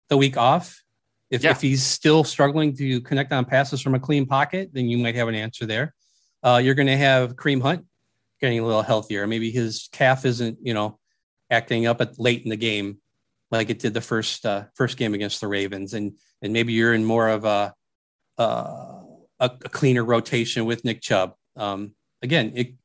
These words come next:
Speaker 1: a lot of this could come down to health. And I think that's a valid argument with how, how many hits this offense has taken this season.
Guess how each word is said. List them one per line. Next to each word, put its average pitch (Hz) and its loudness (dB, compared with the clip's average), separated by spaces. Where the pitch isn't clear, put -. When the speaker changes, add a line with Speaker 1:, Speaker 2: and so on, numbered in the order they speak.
Speaker 1:
a - -8
lot 113 2
of 113 -2
this 147 -2
could 165 -4
come 147 0
down 110 0
to 101 -4
health. 95 -8
And 117 2
I 127 4
think 139 4
that's 147 2
a 151 4
valid 131 4
argument 127 2
with 107 -8
how, 120 2
how - -2
many 135 2
hits - -4
this 113 -6
offense 113 -2
has 101 -10
taken 127 -6
this 92 -14
season. - -20